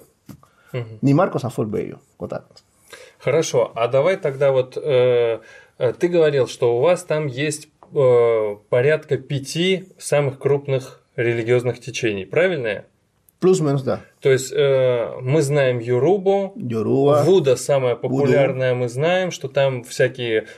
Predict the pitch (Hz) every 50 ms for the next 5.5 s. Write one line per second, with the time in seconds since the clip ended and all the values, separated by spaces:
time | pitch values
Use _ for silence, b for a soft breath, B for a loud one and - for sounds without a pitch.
0 | B _ - 117 113 - - 113 - - - - 104 104 101 104 - - - 113
1 | 107 104 101 104 104 120 135 135 - - 165 156 - 123 - - - 117 110 113
2 | 110 - 113 110 127 135 165 - 139 156 147 143 151 156 139 143 151 143 151 151
3 | 156 160 143 131 123 131 127 127 123 117 117 113 113 123 123 127 135 151 160 156
4 | 151 143 - - 120 104 117 117 113 - 117 110 104 104 104 - - - - -
5 | 117 117 113 107 113 117 - - - 127